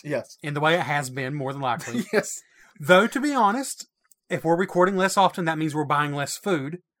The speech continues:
Speaker 2: 'Cause I'm not gonna just buy food with Patreon money unless we're meeting to record.
Speaker 1: Right.
Speaker 2: We always did if <laughs> we're meeting to record.
Speaker 1: So we can actually just,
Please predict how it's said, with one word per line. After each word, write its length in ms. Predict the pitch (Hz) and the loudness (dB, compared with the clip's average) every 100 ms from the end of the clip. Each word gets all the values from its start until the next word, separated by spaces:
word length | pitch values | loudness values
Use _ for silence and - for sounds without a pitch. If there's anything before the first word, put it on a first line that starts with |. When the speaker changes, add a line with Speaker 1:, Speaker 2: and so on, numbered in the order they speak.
| _ _ - | _ _ -2
Speaker 2:
'Cause 120 | 160 | 4
I'm 120 | 226 | 6
not 160 | 269 185 | 6 4
gonna 160 | 165 | 0
just 160 | 139 120 | -2 2
buy 260 | 156 135 127 _ | 4 4 -2 _
food 200 | 185 190 | 0 0
with 120 | 127 | 0
Patreon 340 | - 196 - 120 | -2 -2 -2 -8
money 160 | 117 113 | -8 -8
unless 240 | 123 - | -10 -10
we're 80 | 131 | -10
meeting 240 | 131 120 | -10 -10
to 60 | 110 | -12
record. 420 | 101 131 110 95 | -14 -12 -12 -2
Speaker 1:
Right. 220 | 180 143 - _ | 2 2 2 _
Speaker 2:
We 140 | 156 165 | -2 0
always 520 | 185 208 196 180 123 | 6 6 6 2 2
did 180 | 127 165 | 0 0
if 120 | 123 | 2
<laughs> 20 | |
we're 120 | 220 | 2
meeting 280 | 175 170 151 | 4 2 0
to 40 | 123 | -6
record. 380 | 113 131 104 | -6 -6 -6
Speaker 1:
So 80 | 117 | -4
we 60 | 202 | -2
can 80 | 247 | 0
actually 200 | 202 165 | -2 -4
just, 80 | 151 | -8